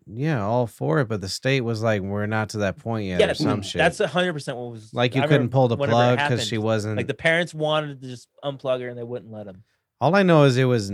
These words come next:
Speaker 1: late
Speaker 2: I
Speaker 1: night
Speaker 2: was like, "Nope,
Speaker 1: television.
Speaker 2: you have to pay this thousand dollar medical <laughs> bill every day
Speaker 1: <laughs> Well, that's
Speaker 2: for the
Speaker 1: probably what
Speaker 2: next
Speaker 1: it was.
Speaker 2: however
Speaker 1: No.
Speaker 2: long it takes."
Speaker 1: It was every late night, uh, show's joke for, like, four years.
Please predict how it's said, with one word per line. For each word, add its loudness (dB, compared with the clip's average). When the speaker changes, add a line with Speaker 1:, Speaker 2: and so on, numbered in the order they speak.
Speaker 1:
late -4
Speaker 2:
I -4
Speaker 1:
night 0
Speaker 2:
was -6
like, 2
"Nope, 6
Speaker 1:
television. 8
Speaker 2:
you 4
have 0
to -8
pay 2
this -2
thousand -2
dollar 0
medical -2
<laughs> -18
bill -6
every -10
day -6
Speaker 1:
<laughs> 0
Well, -4
that's 0
Speaker 2:
for -4
the 4
Speaker 1:
probably 2
what 0
Speaker 2:
next 0
Speaker 1:
it -2
was. 0
Speaker 2:
however 8
Speaker 1:
No. 4
Speaker 2:
long 2
it -4
takes." -2
Speaker 1:
It 0
was 4
every 6
late 6
night, 4
uh, 4
show's 2
joke 0
for, -6
like, -4
four -4
years. -4